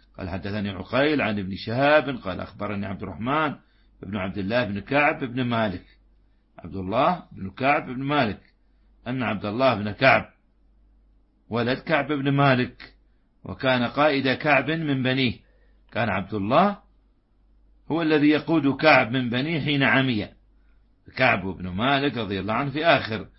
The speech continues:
أيامه عمي، لا يستطيع أن يرى، فكان يقوده ابنه هذا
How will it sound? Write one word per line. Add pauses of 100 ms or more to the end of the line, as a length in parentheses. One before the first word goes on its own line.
(300)
أيامه
عمي، (1500)
لا
يستطيع
أن
يرى، (720)
فكان
يقوده
ابنه
هذا